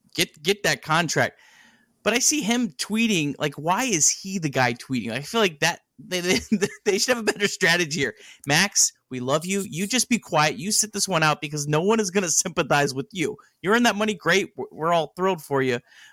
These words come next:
But let's, let's hear some of these more, you know, stories like you're talking about and have that be our focus, 'cause I think you could get, you know, uh,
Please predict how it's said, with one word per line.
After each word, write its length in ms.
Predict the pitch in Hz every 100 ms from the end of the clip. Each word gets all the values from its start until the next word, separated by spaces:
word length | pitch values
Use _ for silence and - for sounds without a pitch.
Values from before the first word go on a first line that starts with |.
| _
But 120 | 147
let's, 320 | 117 196 214 208
let's 220 | 226 -
hear 180 | 247 247
some 240 | - 220
of 60 | 196
these 180 | 190
more, 320 | 165 170 185 170
you 140 | 165
know, 120 | 160
stories 440 | 147 - 147 165 147
like 180 | 143
you're 140 | 143 160
talking 380 | 135 123 120 127
about 200 | 120 78
and 100 | 123
have 200 | 175 147
that 220 | 160 -
be 140 | 151
our 140 | 139 -
focus, 400 | - 170 - -
'cause 120 | - 127
I 40 |
think 260 | 147 240 185
you 120 | 147
could 180 | 139 135
get, 300 | 139 131 - _ _ _ _ _ -
you 140 | 131
know, 360 | 131 123 120 110 -
uh, 320 | 123 120 101